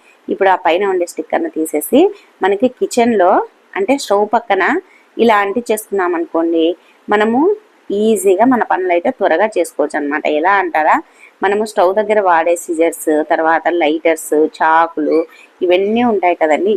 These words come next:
ఇవన్నీ మనం ఎక్కడంటే అక్కడ పెట్టినామంటే మనకు కావాల్సినప్పుడు ఎక్కువగా వెతుక్కుంటూ ఉంటాము. అలా వెతుక్కోవాల్సిన పని లేకుండా ఈ విధంగా పెట్టేసుకున్నాం అనుకోండి, మనకు చాకు కావాలంటే చాకు తీసుకోవచ్చు, లైటర్ కావాలంటే లైటర్ తీసుకోవచ్చు, ఏది కావాలంటే అది తీసుకొని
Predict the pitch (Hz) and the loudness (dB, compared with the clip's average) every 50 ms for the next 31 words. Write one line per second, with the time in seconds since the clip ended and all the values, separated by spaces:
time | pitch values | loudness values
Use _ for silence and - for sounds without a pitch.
0 | 165 175 170 180 196 220 226 214 202 190 190 170 - 170 175 175 180 202 208 - | 2 2 2 2 2 0 -2 -4 -6 -6 -10 -8 -4 -2 -2 0 0 -2 -2 -2
1 | 175 170 - 165 160 - 165 175 170 170 160 151 - 220 247 262 247 214 - - | -2 -2 -2 -4 -4 -2 -2 -2 0 -2 -2 -2 -2 0 0 0 0 -2 -2 0
2 | 185 175 180 185 190 190 - - 349 - - 214 185 175 - - _ - 180 175 | 0 2 2 2 0 -2 -6 -10 -10 -8 -6 -4 -4 -4 -6 -4 _ 0 2 2
3 | 196 196 180 - - - 160 - - 180 180 175 175 175 175 160 - 165 151 - | 2 0 0 -4 -6 -10 -14 -6 -4 -4 -2 -2 -2 -2 -2 -2 -2 -2 -2 -4
4 | 302 - - _ _ _ _ _ _ _ - - 190 196 196 190 180 175 - - | -6 -10 -14 _ _ _ _ _ _ _ -4 -2 0 0 0 0 -2 -2 -4 -10
5 | 180 - _ 226 233 226 214 214 - 220 185 - - 165 165 165 160 156 - 147 | -20 -6 _ 0 2 2 0 0 -4 -6 -4 -4 -4 -2 -2 -2 -2 -2 -4 -6
6 | 151 160 180 - - - 208 190 185 202 202 214 220 214 196 185 - 190 190 - | -4 -2 -2 -2 0 0 0 0 0 0 0 -2 -2 -2 -2 -4 -4 -4 -6 -4
7 | - 190 180 175 175 170 160 - - 165 165 160 165 170 170 - _ - - - | -4 -4 -4 -2 -2 -4 -4 -4 -4 -4 -2 -2 -2 -2 -4 -8 _ -20 -20 -20
8 | _ - 208 208 208 208 214 208 - 202 180 190 190 196 190 - 185 175 180 185 | _ -2 0 0 0 0 -4 -2 0 0 0 0 0 -2 -2 0 0 0 2 0
9 | 180 185 185 - 185 170 175 - - 196 190 - - - 190 180 180 - 196 190 | -2 -4 -2 -2 -2 -2 -2 -2 -4 -4 -4 -4 -2 -2 -2 -2 0 -2 0 0
10 | 175 175 170 165 170 - - 165 170 170 165 160 165 175 180 165 165 165 185 180 | 2 0 0 -2 -4 -2 0 0 0 0 -2 -4 -4 -4 -2 -2 0 -2 -2 -4
11 | 175 - 185 - - - 160 165 156 - - 190 185 190 185 190 190 208 196 - | -4 -4 -6 -6 -4 -2 -2 -2 0 0 0 0 2 2 2 2 0 -2 -2 -2
12 | 180 175 165 170 170 170 160 165 170 220 220 220 202 - - 175 175 - - - | 0 0 0 0 0 -2 -4 -4 -2 -2 -2 -2 -4 -6 -8 -8 -8 -10 -6 -2
13 | - 185 208 277 | 0 2 2 2